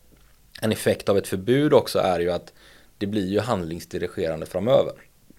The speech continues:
Du kan ju inte, du kan ju som sagt inte använda vissa påståenden. Du, du kanske, mm, måste vara ännu mer försiktig då, eh, eh, framöver.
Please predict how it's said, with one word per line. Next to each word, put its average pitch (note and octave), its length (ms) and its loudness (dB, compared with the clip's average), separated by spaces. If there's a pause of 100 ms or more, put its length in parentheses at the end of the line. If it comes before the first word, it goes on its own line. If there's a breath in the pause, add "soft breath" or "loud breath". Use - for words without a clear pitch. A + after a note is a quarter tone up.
(280)
Du A2 120 -8
kan G2+ 240 0
ju G#2 60 2
inte, F2+ 360 -4 (480 loud breath)
du A#2 100 -12
kan A2 160 2
ju G2 60 0
som G2 100 -6
sagt F#2+ 200 -6
inte F#2+ 140 -6
använda F#2 540 -2
vissa A#2 220 -2
påståenden. E2+ 420 -10
Du, F2+ 220 -6
du F#2 80 -4
kanske, F#2+ 380 0
mm, G2+ 640 -4
måste - 520 -8
vara F#2 280 0 (440 loud breath)
ännu G2+ 440 -2
mer G#2+ 180 0
försiktig - 580 -12
då, - 300 -10
eh, - 1200 -20
eh, - 200 -16
framöver. E2+ 480 -8